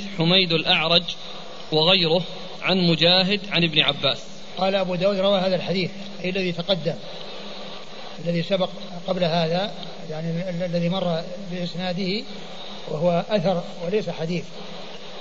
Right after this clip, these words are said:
Speaker 2: روى هذا الحديث.
Speaker 1: مم.
Speaker 2: آه.
Speaker 1: حميد الأعرج وغيره.
Speaker 2: حميد الأعرج هو؟
Speaker 1: حميد بن قيس، ليس به بأس.
Speaker 2: حميد بن قيس الأعرج ليس به بأس، يعني معنى صدوق أخرج له
Speaker 1: أصحاب الكتب.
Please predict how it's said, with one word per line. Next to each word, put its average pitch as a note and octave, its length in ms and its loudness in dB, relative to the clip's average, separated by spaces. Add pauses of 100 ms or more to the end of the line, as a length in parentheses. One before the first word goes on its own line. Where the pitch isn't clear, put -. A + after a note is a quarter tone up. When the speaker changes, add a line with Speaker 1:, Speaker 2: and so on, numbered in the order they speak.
(360)
Speaker 2:
روى D#3+ 100 -4
هذا D3+ 160 -4
الحديث. E3+ 360 -4 (180)
Speaker 1:
مم. D#3 160 0 (380)
Speaker 2:
آه. E3+ 160 -4 (400)
Speaker 1:
حميد F3 340 4
الأعرج D#3+ 580 4 (200)
وغيره. D#3+ 460 6
Speaker 2:
حميد F3+ 280 -2
الأعرج F3 360 0
هو؟ F#3+ 180 0 (1000)
Speaker 1:
حميد D3+ 240 0
بن C#3+ 160 0
قيس، D3 360 2 (680)
ليس D#3+ 260 -2
به C#3 320 -2
بأس. E3 300 -2 (520)
Speaker 2:
حميد F3+ 200 -4
بن F3 160 -2 (140)
قيس G3 140 -2 (220)
الأعرج E3+ 320 -2 (100)
ليس F3 180 -4
به F3 200 0
بأس، G3+ 280 -2
يعني F3 160 -4
معنى F3 240 -4
صدوق F#3 340 -2 (460)
أخرج F3+ 280 0
له F3+ 160 2
Speaker 1:
أصحاب D#3 240 2
الكتب. C3 260 -6